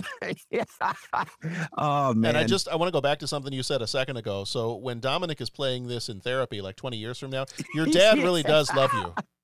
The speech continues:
Speaker 2: He really does love you. So just so you know, he, he's not really, like, the whole, "I had to be dad." You know, it's, it's okay, Dominic. It's, everything's gonna be all right.
Speaker 1: Well, as I was searching for the answer to one of the three questions from next week's episode, you know,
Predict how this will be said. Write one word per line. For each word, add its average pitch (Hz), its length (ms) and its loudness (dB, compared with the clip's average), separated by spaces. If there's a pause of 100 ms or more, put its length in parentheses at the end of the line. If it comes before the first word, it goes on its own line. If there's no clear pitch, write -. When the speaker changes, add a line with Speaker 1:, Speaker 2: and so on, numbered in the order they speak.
(180)
Speaker 2:
He 135 140 -8
really 147 280 -4
does 135 280 2
love 127 200 4
you. 143 140 -4
So 135 180 -2
just 151 220 -4
so - 80 -4
you 139 140 -2
know, 120 180 0
he, 120 120 -6
he's 120 280 -14
not 127 220 -6
really, 113 300 -4
like, 98 260 -8
the 104 80 -6
whole, 113 300 -4 (300)
"I 123 100 2
had 139 260 2
to 131 80 -4
be 117 140 -6
dad." 98 320 -4 (160)
You - 80 -8
know, 87 200 -10
it's, - 320 -12
it's 143 140 -6
okay, 160 260 4
Dominic. 110 320 -2
It's, - 120 -8 (100)
everything's 123 320 -6
gonna 113 120 -8
be 98 100 -6
all 82 80 -8
right. - 160 -16 (760)
Speaker 1:
Well, 208 380 4
as 233 220 0
I 247 80 2
was 202 180 4
searching 202 420 -2
for 156 500 2
the 143 260 0
answer 147 400 -2
to 127 80 2
one 143 200 2
of 151 100 2
the 127 140 -2 (200)
three 147 180 2
questions 151 500 -2
from 110 320 0 (100)
next 110 360 0
week's 175 200 0
episode, 185 600 -2
you 160 120 4
know, 139 220 2